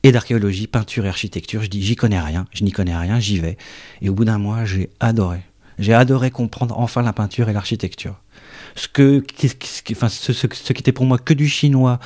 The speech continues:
qui était un truc complètement étranger, d'un seul coup, j'ai compris que ça me parlait de moi, ça me parlait le cinéma, ça m'expliquait, euh, le monde des idées, enfin, d'un seul coup, ça me donne, ça, ça donnait sens à beaucoup de choses.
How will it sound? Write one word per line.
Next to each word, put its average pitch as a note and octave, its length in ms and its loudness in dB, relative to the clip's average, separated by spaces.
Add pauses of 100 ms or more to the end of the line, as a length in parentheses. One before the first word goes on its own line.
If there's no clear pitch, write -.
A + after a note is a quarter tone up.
(380)
qui B2 120 -2
était C3 140 0
un C3 120 2
truc - 220 -8
complètement D3 500 4
étranger, B2+ 440 2
d'un B2+ 100 2
seul B2 160 0
coup, D3 120 0
j'ai A#2 120 2
compris A#2+ 260 0
que B2+ 60 -6
ça A#2 80 2
me G2+ 80 -2
parlait G#2+ 280 2
de G#2+ 60 2
moi, A#2+ 300 2 (260)
ça G2+ 100 0
me G#2 60 2
parlait A2 260 0
le A2 120 4
cinéma, A2+ 460 2
ça G#2+ 120 -4
m'expliquait, G#2+ 720 -2
euh, G2+ 140 -2 (520)
le F#2+ 200 0
monde A2+ 280 2 (200)
des G#2+ 340 4
idées, G#2+ 320 4
enfin, G#2 300 2 (600)
d'un C3+ 80 4
seul B2+ 180 0
coup, D3 140 -6
ça C3 120 4
me B2 60 4
donne, B2 140 4
ça, G#2 760 0
ça - 400 -2
donnait A#2+ 220 2
sens B2+ 260 -6
à F#2 60 -4
beaucoup A#2 340 -4
de - 60 -6
choses. G2+ 280 -6